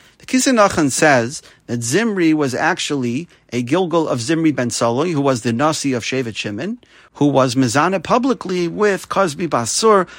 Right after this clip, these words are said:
who was the Mayavi princess. And he caused the Magef and Klal Yisrael, ultimately, Pinchas kills him. Now, that Zimri needed a tikkun for his neshama.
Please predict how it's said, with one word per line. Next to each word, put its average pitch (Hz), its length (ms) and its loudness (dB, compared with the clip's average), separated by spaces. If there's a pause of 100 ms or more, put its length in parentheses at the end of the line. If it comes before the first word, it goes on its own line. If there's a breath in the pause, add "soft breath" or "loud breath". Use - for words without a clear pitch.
(140 loud breath)
who 127 80 -6
was 143 200 2
the 151 80 -2
Mayavi 143 460 2
princess. - 600 -4 (260 loud breath)
And 160 200 2
he 190 120 4
caused 196 400 4
the 151 60 0
Magef 139 440 2
and 139 120 -2
Klal 175 240 0
Yisrael, 156 380 2
ultimately, 156 680 -2 (260 loud breath)
Pinchas 160 320 -2
kills 131 320 -2
him. 104 100 -12 (260 soft breath)
Now, 147 440 0
that 170 400 0
Zimri 143 720 0 (240 soft breath)
needed 185 380 2
a 143 100 0
tikkun 170 420 -2
for 151 120 -4
his 156 200 -2
neshama. 151 500 -2